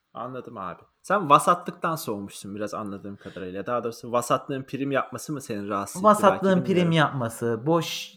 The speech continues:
Speaker 2: çabalar
Speaker 1: Evet.
Speaker 2: böyle ya ne bileyim abi yani her şey takipçi kasmaya yönelik ya.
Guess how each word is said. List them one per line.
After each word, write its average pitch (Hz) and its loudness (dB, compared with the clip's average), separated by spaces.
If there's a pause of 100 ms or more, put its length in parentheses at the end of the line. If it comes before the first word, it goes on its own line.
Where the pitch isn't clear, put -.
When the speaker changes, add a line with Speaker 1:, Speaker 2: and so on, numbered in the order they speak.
Speaker 2:
çabalar 135 6
Speaker 1:
Evet. 117 -2
Speaker 2:
böyle 143 4
ya 160 6
ne 185 4
bileyim 151 2
abi 156 6 (100)
yani 165 2 (180)
her 196 8
şey 202 2
takipçi 190 4
kasmaya 190 2
yönelik 156 2
ya. 147 4